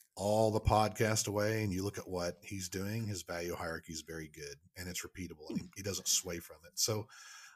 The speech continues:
when I find people like that, I try to, I try to keep 'em close, and those,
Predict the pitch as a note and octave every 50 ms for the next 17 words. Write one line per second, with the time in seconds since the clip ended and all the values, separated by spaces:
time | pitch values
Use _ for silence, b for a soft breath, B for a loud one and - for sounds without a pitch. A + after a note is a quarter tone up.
0 | b _ _ - B2 C#3 C#3+ D3+ D3+ D3 C#3+ C#3 C3+ - - - C3+ C3 C3 B2
1 | - C3 A#2+ A#2+ A#2 G#2 G2 - - F#2 F2 F2+ F2+ E2+ E2+ - - _ _ _
2 | _ _ _ _ - F2+ F2+ - A2 F#2+ F2+ G#2+ G#2 G2 - - G#2+ G#2 A2+ A2+
3 | - G2+ F#2 F2+ F2 G2 F#2+ F#2